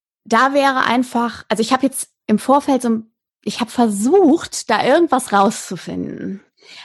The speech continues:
Aber was sich letztlich nur bestätigt hat, war das, was ich schon vermutet hatte, nämlich, ähm, dass das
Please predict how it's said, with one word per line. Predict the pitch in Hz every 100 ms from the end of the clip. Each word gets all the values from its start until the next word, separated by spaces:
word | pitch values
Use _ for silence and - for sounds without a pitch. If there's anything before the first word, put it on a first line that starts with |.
| -
Aber | - 240 285 226 247
was | 233 233
sich | 247 226
letztlich | 233 254 - - 262 -
nur | 233 254
bestätigt | 240 - - 247 269 226 202 -
hat, | 202 285 - -
war | 214
das, | 226 226
was | 226
ich | 220
schon | 233 220
vermutet | 214 214 247 233 180
hatte, | 185 - 226 320 - - - - - -
nämlich, | 214 240 240 247 302 - -
ähm, | - 208 214 214 214 - _ _ _
dass | - -
das | 233 233